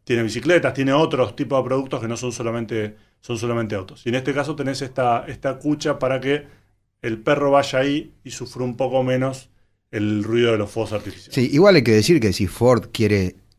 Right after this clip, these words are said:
Speaker 2: hacer una cucha, l-, lo protege la Constitución de los Estados
Speaker 1: Sí,
Speaker 2: Unidos,
Speaker 1: por
Speaker 2: quiero
Speaker 1: supuesto, no
Speaker 2: decir,
Speaker 1: hay
Speaker 2: no,
Speaker 1: nada,
Speaker 2: no.
Speaker 1: y de hecho puede ganar
Speaker 2: Digo,
Speaker 1: fortuna
Speaker 2: y,
Speaker 1: con
Speaker 2: y
Speaker 1: esto.
Speaker 2: si la hace y funciona, te digo, yo voy a estar ahí en la fila para comprarla. Eh, y tenemos el Bipi.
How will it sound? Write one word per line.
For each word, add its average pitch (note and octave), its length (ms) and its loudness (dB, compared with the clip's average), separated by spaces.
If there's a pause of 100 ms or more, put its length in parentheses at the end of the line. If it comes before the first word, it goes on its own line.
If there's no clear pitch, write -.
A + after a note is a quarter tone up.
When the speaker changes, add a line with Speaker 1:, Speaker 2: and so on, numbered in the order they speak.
Speaker 2:
hacer G#2 240 -2
una E2 180 -2
cucha, E2+ 480 0
l-, D#2+ 460 -10 (240)
lo D#2+ 200 -10
protege G2 480 -2
la F2 100 -2
Constitución G2+ 500 2
de G2 80 2
los E2+ 100 0
Estados F#2+ 280 0
Speaker 1:
Sí, G2+ 60 -2
Speaker 2:
Unidos, B2 360 8
Speaker 1:
por F#2+ 100 6
Speaker 2:
quiero G2 160 2
Speaker 1:
supuesto, A#2+ 160 4
no C#3+ 120 8
Speaker 2:
decir, B2 120 6
Speaker 1:
hay - 0 -
Speaker 2:
no, - 0 -
Speaker 1:
nada, - 0 -
Speaker 2:
no. A#2 60 -6
Speaker 1:
y G2+ 160 -2
de A#2+ 80 6
hecho B2 220 2 (220)
puede A2 200 2
ganar G#2+ 260 0
Speaker 2:
Digo, G#2 120 -6
Speaker 1:
fortuna C3 500 -2
Speaker 2:
y, - 20 2
Speaker 1:
con G#2+ 120 0
Speaker 2:
y - 20 6
Speaker 1:
esto. - 220 2
Speaker 2:
si A#2 100 4
la C3+ 240 6
hace C3 180 2
y A#2 40 2
funciona, A#2+ 580 2
te G#2+ 80 2
digo, G#2 140 2
yo G#2 180 2
voy C3+ 120 6
a G2+ 40 4
estar F#2+ 200 -2
ahí G2+ 120 2
en G2+ 80 2
la F#2 100 2
fila A2+ 460 2 (180)
para E2+ 180 -8
comprarla. F#2+ 540 -2 (540)
Eh, A#2+ 300 6
y D3+ 80 6
tenemos F#3 440 6
el F3+ 120 6
Bipi. D#3 500 6